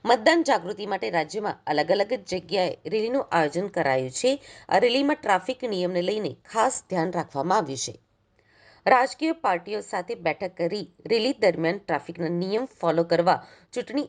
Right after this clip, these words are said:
અધિકારીઓને સૂચના આપી હતી. આ રેલીમાં ગાંધીનગર જિલ્લાના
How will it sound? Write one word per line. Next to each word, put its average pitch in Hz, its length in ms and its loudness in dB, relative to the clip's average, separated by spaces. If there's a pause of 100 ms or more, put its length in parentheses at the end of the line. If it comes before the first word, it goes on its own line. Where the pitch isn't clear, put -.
અધિકારીઓને 185 760 -2
સૂચના 160 600 -4
આપી 143 200 -4
હતી. 143 280 -8 (680)
આ 180 120 4
રેલીમાં 240 400 0
ગાંધીનગર 220 440 0
જિલ્લાના 190 440 -2